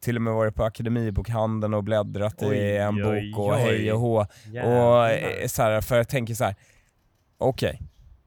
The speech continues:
Speaker 1: Vad, vad skulle hända om man skulle göra det här ultimata programmet? Man skulle ta de bästa delarna från alla de här programmen och sätta ihop och göra det verkligen för mig. Och lite kanske under ett år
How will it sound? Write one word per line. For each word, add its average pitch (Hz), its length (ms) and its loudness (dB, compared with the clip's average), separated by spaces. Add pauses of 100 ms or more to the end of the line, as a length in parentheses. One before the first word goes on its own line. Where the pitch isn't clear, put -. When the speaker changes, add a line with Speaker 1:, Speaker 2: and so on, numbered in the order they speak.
(640)
Speaker 1:
Vad, 123 200 2
vad 131 160 2
skulle 135 220 0
hända 131 360 2
om 107 240 0
man 110 160 0
skulle 107 320 -2
göra 107 360 4
det 104 60 0
här 95 180 -4
ultimata 113 800 0
programmet? 95 400 -4
Man 123 140 -6
skulle 131 240 -6
ta 131 200 2
de 123 120 2
bästa 127 360 0
delarna 117 320 -2
från 113 200 -4
alla 113 220 0
de 110 120 2
här 110 100 -2
programmen 107 440 -2
och 101 80 -6
sätta 110 320 -4
ihop 110 300 2 (120)
och - 300 -4
göra 107 280 4
det 107 60 2
verkligen 98 520 -2
för 101 320 2
mig. 101 440 0 (360)
Och 117 320 2 (1400)
lite 143 580 2
kanske 120 480 0
under 143 320 2
ett 117 300 -2
år 117 380 -2